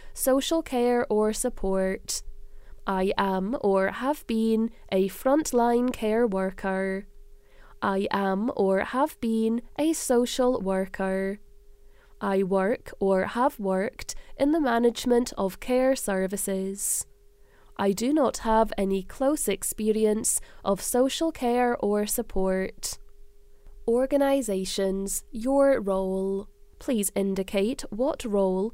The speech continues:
your organization plays in social care.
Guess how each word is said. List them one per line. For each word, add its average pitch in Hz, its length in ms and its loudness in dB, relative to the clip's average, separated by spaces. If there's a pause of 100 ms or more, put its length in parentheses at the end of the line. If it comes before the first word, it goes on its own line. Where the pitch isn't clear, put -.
(160)
your 196 500 2
organization 196 1120 0
plays 220 560 0 (180)
in 311 200 2
social 254 560 0
care. 190 680 -2